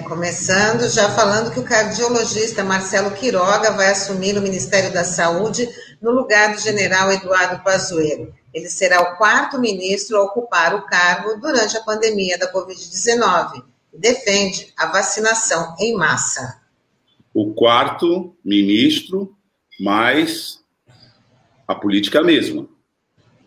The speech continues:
Speaker 2: Não há nenhum comprometimento ou uma sintonia com a gravidade da situação,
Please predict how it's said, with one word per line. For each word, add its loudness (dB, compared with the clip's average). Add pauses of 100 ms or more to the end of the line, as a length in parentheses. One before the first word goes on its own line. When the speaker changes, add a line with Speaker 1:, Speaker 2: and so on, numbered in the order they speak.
(280)
Speaker 2:
Não -4
há 4
nenhum 2
comprometimento -2 (420)
ou -6
uma -2
sintonia -2
com 2
a 2
gravidade 2
da -2
situação, -4